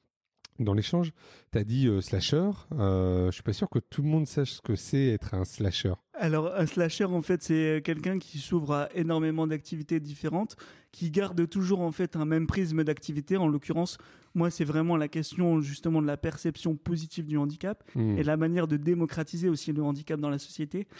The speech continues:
Speaker 2: Et donc, voilà, j'articule toutes mes activités autour de cet objectif et de cette vision sur le long terme.
Speaker 1: Alors, pourquoi tu parles de perception positive du handicap ? Ça, ça m'intéresse, tu vois.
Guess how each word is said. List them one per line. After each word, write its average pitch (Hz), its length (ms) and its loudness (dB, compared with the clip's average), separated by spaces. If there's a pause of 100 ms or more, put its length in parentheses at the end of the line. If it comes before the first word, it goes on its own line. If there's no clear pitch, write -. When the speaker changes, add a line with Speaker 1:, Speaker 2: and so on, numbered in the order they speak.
(280)
Speaker 2:
Et 160 100 2
donc, 160 180 4
voilà, 151 280 4
j'articule 156 520 -4
toutes 196 200 -6
mes 160 160 4
activités 156 480 -2
autour 160 300 2
de 147 100 0
cet 147 240 -6
objectif 151 560 -8 (320)
et 165 80 0
de - 40 -12
cette 147 200 -4
vision 151 320 2
sur 139 160 -4
le 139 80 2
long 139 160 0
terme. 147 260 -6 (180)
Speaker 1:
Alors, 104 200 2
pourquoi - 280 0
tu - 200 -4
parles 127 220 0
de 95 100 2
perception 113 520 -2
positive 107 520 -2
du 101 100 0
handicap ? 92 420 -2
Ça, 160 120 0
ça 147 120 0
m'intéresse, 95 480 -2
tu - 120 -8
vois. 135 100 -4